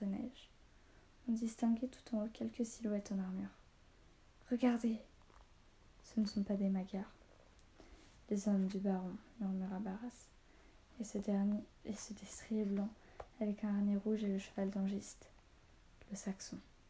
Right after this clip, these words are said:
Ils sont arrivés, enfin ! »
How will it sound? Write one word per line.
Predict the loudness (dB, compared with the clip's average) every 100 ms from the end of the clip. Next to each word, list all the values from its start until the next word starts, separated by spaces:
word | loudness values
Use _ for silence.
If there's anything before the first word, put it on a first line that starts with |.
| -20 -20 -20 -20 -20 -20 -20 -12 -8
Ils |
sont | 4 4 4
arrivés, | 2 4 4 2 -2 0
enfin ! » | 6 6 4 0